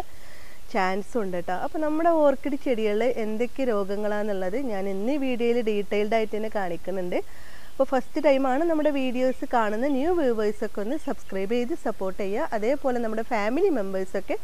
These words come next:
ഹാൾ ഓപ്ഷൻ ഒന്ന് enable ചെയ്യും വേണം ട്ടോ. അപ്പം എനിക്കും ഓർക്കിഡിനെ കുറിച്ച് അത്ര എക്സ്പീരിയൻസോ ഇതൊന്നും ഇല്ല. എന്നാലും, ഏഹ്, ഞാനും നിങ്ങളെപ്പോലെ തന്നെ ഫസ്റ്റൊക്കെ ഓർക്കിഡ് വെച്ചിട്ട് പൂക്കളൊന്നും ആയിട്ടുണ്ടായിരുന്നില്ല.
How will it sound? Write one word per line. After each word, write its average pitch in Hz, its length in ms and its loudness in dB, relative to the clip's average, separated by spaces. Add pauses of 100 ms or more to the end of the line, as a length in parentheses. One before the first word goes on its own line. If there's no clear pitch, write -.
(480)
ഹാൾ 294 260 4
ഓപ്ഷൻ 302 340 2
ഒന്ന് 254 140 4 (120)
enable 226 400 2
ചെയ്യും 208 380 2
വേണം 185 280 0
ട്ടോ. 240 120 2 (500)
അപ്പം 311 200 0 (120)
എനിക്കും 262 400 2 (340)
ഓർക്കിഡിനെ 240 500 2
കുറിച്ച് 262 280 -2
അത്ര 247 200 -2
എക്സ്പീരിയൻസോ 220 760 0 (120)
ഇതൊന്നും 208 340 0
ഇല്ല. 190 200 -2 (160)
എന്നാലും, 196 460 0 (520)
ഏഹ്, 202 320 2
ഞാനും 226 400 2
നിങ്ങളെപ്പോലെ 226 600 2
തന്നെ 202 340 0
ഫസ്റ്റൊക്കെ 233 600 -2 (100)
ഓർക്കിഡ് 220 420 0
വെച്ചിട്ട് 247 420 0 (100)
പൂക്കളൊന്നും 214 680 0
ആയിട്ടുണ്ടായിരുന്നില്ല. 190 880 0